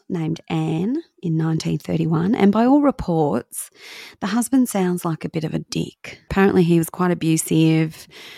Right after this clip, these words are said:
had a drinking problem, would often come home drunk. And it just, it wa-, didn't sound like a very nice man at all. And Kathleen, you know, she really must have regretted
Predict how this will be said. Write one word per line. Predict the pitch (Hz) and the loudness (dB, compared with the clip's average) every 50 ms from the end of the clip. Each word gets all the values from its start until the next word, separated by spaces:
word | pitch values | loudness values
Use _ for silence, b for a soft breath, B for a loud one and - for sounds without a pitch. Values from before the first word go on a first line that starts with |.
| B B B B | B B B B
had | _ - 196 | _ -6 -4
a | 175 | -4
drinking | - 165 165 170 - 170 165 160 | 0 0 0 0 0 -2 -2 -2
problem, | - - 165 151 165 165 160 156 156 156 156 156 156 156 156 156 160 B B B B B - | -4 -6 -6 -4 -2 -2 -2 0 0 0 0 0 0 0 0 -2 -2 B B B B B -4
would | 165 165 | 0 0
often | 165 160 - 170 160 | 0 0 -2 -4 -6
come | - - 165 165 | -4 -4 -4 -4
home | 147 160 160 165 165 | -2 -2 -2 -2 -2
drunk. | - - 151 151 151 151 151 151 151 151 143 - _ - - - - B B B B B B B _ - | -2 -2 0 0 0 0 0 0 0 0 -2 -4 _ -18 -20 -20 -20 B B B B B B B _ -4
And | 175 170 160 156 151 151 151 - | -2 2 4 4 4 4 2 0
it | - 185 - | -6 -8 -6
just, | - 226 - - - | -6 -6 -6 -6 -6
it | - - 202 | -6 -4 -2
wa-, | 208 247 | -2 -2
didn't | 247 - 277 269 220 190 - | 0 0 0 0 0 -2 -4
sound | - - 151 147 139 | -4 -6 -4 -4 -4
like | 135 135 - 147 | -6 -8 -10 -12
a | |
very | 147 147 - 139 139 139 | -12 -10 -10 -8 -8 -8
nice | 143 139 139 - - | -8 -10 -12 -12 -10
man | - 160 151 147 143 143 147 - - | -10 -10 -8 -8 -10 -10 -12 -10 -8
at | 175 170 170 - - | -6 -6 -6 -8 -10
all. | 156 - - - 151 151 - B B B B B B B | -12 -12 -12 -14 -16 -18 -20 B B B B B B B
And | - 175 175 | -4 -4 -4
Kathleen, | - - 196 196 190 - 190 180 175 170 165 165 165 165 165 - - _ _ _ _ | -2 -2 -4 -4 -2 -2 -2 -2 -2 -2 -2 -2 -2 -2 -4 -6 -12 _ _ _ _
you | 185 185 | -6 -4
know, | 180 180 | -4 -4
she | 175 - - | -4 -6 -8
really | 202 208 233 233 233 233 | -6 -6 -4 -2 -2 -2
must | 226 208 185 170 - | -2 -2 -2 -4 -6
have | - 170 160 | -8 -8 -8
regretted | 165 - - 165 156 156 160 160 156 151 - | -8 -4 -2 0 0 2 0 0 -2 -4 -8